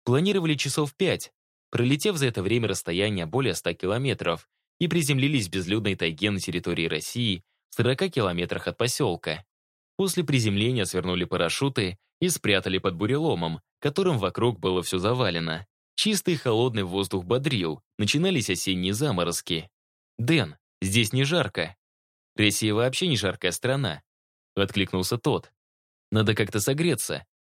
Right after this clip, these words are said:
а то мы здесь замерзнем". "Не замерзнем, Перл.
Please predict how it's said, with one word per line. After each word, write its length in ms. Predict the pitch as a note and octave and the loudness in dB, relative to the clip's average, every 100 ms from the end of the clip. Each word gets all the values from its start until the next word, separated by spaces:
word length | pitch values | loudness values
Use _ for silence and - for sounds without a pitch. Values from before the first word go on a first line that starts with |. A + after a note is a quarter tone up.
| _ | _
а 100 | G2 | 0
то 100 | A2 | 2
мы 120 | G#2+ | 2
здесь 220 | G#2 G#2+ G2+ | 2 0 0
замерзнем". 640 | C#3+ E3+ A2+ F2 D#2 D2+ _ _ _ _ _ _ _ - | 0 0 -2 -4 -8 -8 _ _ _ _ _ _ _ -2
"Не 80 | G#2 | 2
замерзнем, 640 | B2 D3+ D3+ G2+ E2 D#2+ | 4 4 2 0 -4 -2
Перл. 420 | C3+ A#2 D#2 | 0 0 -2